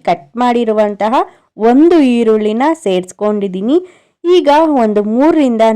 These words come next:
ನಾಲ್ಕು ಒಣಮೆಣಸಿನ್ಕಾಯಿನ ಮುರಿದು ಸೇರಿಸ್ಕೊಳ್ತಾ ಇದ್ದೀನಿ. ಈಗ ಇದನ್ನ ಫ್ರೈ ಮಾಡ್ಕೊಳ್ಳೋಣ. ಈರುಳ್ಳಿ ಸ್ವಲ್ಪ ಕಲರ್ ಚೇಂಜ್ ಆಗ್ಬೇಕು,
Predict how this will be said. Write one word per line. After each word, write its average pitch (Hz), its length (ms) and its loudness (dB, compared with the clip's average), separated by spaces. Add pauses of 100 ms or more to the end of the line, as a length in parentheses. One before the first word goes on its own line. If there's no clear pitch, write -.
(100)
ನಾಲ್ಕು 254 480 -2 (220)
ಒಣಮೆಣಸಿನ್ಕಾಯಿನ 226 1040 -2 (480)
ಮುರಿದು 277 340 0 (300)
ಸೇರಿಸ್ಕೊಳ್ತಾ 196 720 -2 (100)
ಇದ್ದೀನಿ. 208 280 -2 (540)
ಈಗ 302 240 0 (260)
ಇದನ್ನ 220 260 0 (200)
ಫ್ರೈ 202 240 0 (160)
ಮಾಡ್ಕೊಳ್ಳೋಣ. 190 560 -2 (320)
ಈರುಳ್ಳಿ 302 360 2 (180)
ಸ್ವಲ್ಪ 359 300 2 (200)
ಕಲರ್ 202 420 0
ಚೇಂಜ್ 302 400 2
ಆಗ್ಬೇಕು, 285 420 -4